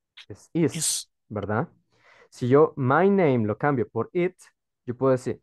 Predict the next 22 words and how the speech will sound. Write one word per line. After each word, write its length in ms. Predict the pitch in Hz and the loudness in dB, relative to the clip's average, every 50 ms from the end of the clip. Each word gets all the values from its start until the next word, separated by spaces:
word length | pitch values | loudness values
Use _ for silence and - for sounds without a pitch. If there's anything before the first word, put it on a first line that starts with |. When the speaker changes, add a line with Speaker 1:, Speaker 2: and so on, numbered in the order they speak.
| _ - | _ -4
Speaker 1:
"It 120 | - 156 | -2 0
is 220 | 196 208 208 - _ | 0 0 0 -2 _
David 320 | - 131 135 120 131 143 143 | -8 -4 -4 -4 -4 -4 -2
Garza." 420 | 139 147 139 120 - - 92 101 _ _ _ _ _ _ _ - | 0 0 0 0 -2 -10 -18 -18 _ _ _ _ _ _ _ -12
Imagine 500 | - 135 147 156 165 175 170 185 185 180 | -8 -4 -2 0 -2 -2 -2 -4 -4 -2
that 180 | 147 123 113 - _ _ - 135 | -2 -4 -6 -6 _ _ -14 -6
Jancy 360 | - 156 160 175 170 - 156 | -4 -2 -2 -2 -4 -8 -14
tell 280 | - - - 156 151 143 | -10 -4 -2 0 0 0
me, 180 | 113 92 87 _ _ _ _ _ _ _ _ _ _ _ _ _ _ _ _ _ _ - | -4 -6 -10 _ _ _ _ _ _ _ _ _ _ _ _ _ _ _ _ _ _ -12
eh, 680 | 110 117 113 110 110 113 110 110 110 110 110 110 110 113 117 | -8 -6 -4 -2 -2 -2 -2 -2 -2 -4 -4 -6 -6 -6 -6
"What 160 | 117 139 190 | -4 -4 -4
is 80 | 220 214 | -4 -4
your 140 | 202 185 151 | -4 -4 -4
name?" 400 | 151 170 175 156 120 104 98 - _ _ _ _ _ _ - | -2 -4 -4 -4 -4 -6 -8 -12 _ _ _ _ _ _ -12
And 100 | 139 131 120 | -8 -6 -6
I 60 | 117 | -4
can 160 | 117 123 117 | -4 -4 -4
say, 300 | 120 - 190 160 127 - - | -2 -2 0 0 -2 -2 -4
"It 120 | - 156 160 | -4 -2 0
is 240 | 170 185 208 - - - _ _ | 0 0 0 -2 -10 -20 _ _
David 260 | - 123 107 107 107 - | -10 -10 -8 -8 -8 -4
Garza." 420 | - 139 - - - - 98 87 | 0 0 0 0 -2 -8 -14 -14